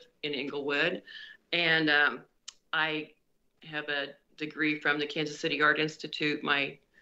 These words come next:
focus is primarily in, um,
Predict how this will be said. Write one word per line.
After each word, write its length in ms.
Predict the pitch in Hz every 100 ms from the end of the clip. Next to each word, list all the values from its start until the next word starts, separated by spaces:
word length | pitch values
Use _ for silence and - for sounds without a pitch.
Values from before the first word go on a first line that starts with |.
| - - - _ -
focus 400 | 180 170 165 156
is 140 | 151 -
primarily 960 | - 160 160 151 147 143 139 135 143
in, 400 | 143 131 - 160 - _ _ _ _ _
um, 340 | 143 143 -